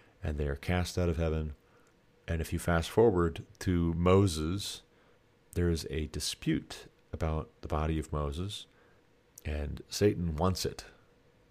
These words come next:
And Michael, even having authority, recognizes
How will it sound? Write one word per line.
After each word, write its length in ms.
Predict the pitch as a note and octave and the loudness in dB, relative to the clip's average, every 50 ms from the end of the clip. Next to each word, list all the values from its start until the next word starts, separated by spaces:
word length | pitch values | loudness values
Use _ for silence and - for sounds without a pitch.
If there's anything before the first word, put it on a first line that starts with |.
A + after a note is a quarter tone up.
| _ - - | _ -10 -8
And 120 | E2 D#2 | -6 -4
Michael, 640 | D2 D#2 F2 F#2+ G2 - E2+ D#2 D2+ D2+ D#2 E2+ - _ _ _ _ _ _ _ _ _ _ _ - | -2 0 0 0 0 -2 -2 -2 -2 -2 -4 -6 -10 _ _ _ _ _ _ _ _ _ _ _ -4
even 260 | - G2 G2 F#3+ F3+ | -2 0 2 2 2
having 320 | D#2+ F2 F2 E2+ F2 F2 | 2 4 4 4 4 2
authority, 640 | F2 E2+ - - F2 E2+ E2+ E2+ F2 E2+ E2+ E2+ E2 - _ _ _ _ _ _ _ _ _ - | 0 0 0 2 2 2 2 2 0 0 -2 -4 -6 -10 _ _ _ _ _ _ _ _ _ -2
recognizes 1040 | F2 F2 E2 - F#2+ E2 - - D#2 D2 D2 C#2+ C2+ D2+ D2 D2 C#2 C#2 - - | -2 -2 0 0 -4 -6 -4 -4 -2 -2 -2 -4 -4 -4 -4 -6 -6 -8 -10 -14